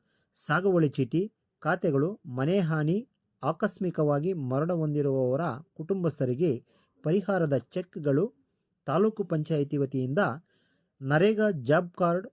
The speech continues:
ಎನ್ ಆರ್ ಎಲ್ ಎಂ ಯೋಜನೆ ಸೇರಿದಂತೆ ನಾನಾ ಯೋಜನೆಗಳ ಸಾವಿರದ ನೂರ ಮೂವತ್ತು ಫಲಾನುಭವಿಗಳಿಗೆ ಸೌಲಭ್ಯಗಳ ಆದೇಶ ಪತ್ರಗಳನ್ನ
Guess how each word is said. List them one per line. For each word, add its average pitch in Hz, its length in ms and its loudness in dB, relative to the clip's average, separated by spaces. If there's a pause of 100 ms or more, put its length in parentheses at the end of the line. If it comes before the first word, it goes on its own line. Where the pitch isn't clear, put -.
(400)
ಎನ್ 147 180 0
ಆರ್ 190 160 2
ಎಲ್ 202 320 -2
ಎಂ 170 280 -4 (280)
ಯೋಜನೆ 165 500 0
ಸೇರಿದಂತೆ 143 600 0
ನಾನಾ 160 400 0
ಯೋಜನೆಗಳ 151 500 2 (600)
ಸಾವಿರದ 185 520 0
ನೂರ 147 480 2
ಮೂವತ್ತು 165 540 0
ಫಲಾನುಭವಿಗಳಿಗೆ 139 1040 0 (420)
ಸೌಲಭ್ಯಗಳ 165 500 0 (240)
ಆದೇಶ 135 380 0
ಪತ್ರಗಳನ್ನ 135 580 -4